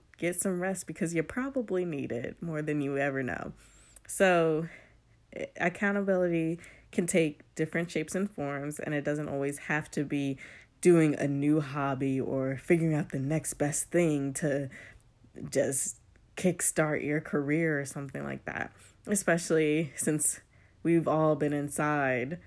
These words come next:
for, or some of us have all been inside, you know, trying to still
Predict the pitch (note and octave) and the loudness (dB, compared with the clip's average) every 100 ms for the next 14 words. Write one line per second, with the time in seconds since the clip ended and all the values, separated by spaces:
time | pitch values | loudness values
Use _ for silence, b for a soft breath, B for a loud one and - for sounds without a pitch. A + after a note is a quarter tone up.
0 | B B B B - - D3+ C#3+ - C#3+ | B B B B -8 0 0 0 0 -2
1 | C3 B2 B2+ B B B B _ _ - | -2 -4 -8 B B B B _ _ -8
2 | - D3+ C#3 B2+ B2+ B2+ B2 - C3 C3+ | -2 0 0 -2 -4 -6 -8 -10 -4 -4
3 | C3 B2+ C3 D#3+ A#2+ C3 C3+ C#3 C#3 C3+ | -2 -4 -4 -4 -4 -4 -4 -4 -4 -2
4 | C3 C#3+ C#3+ - C3 C3+ - C#3 B2+ C#3 | -2 -4 -4 -6 -4 -6 -4 -2 -2 -4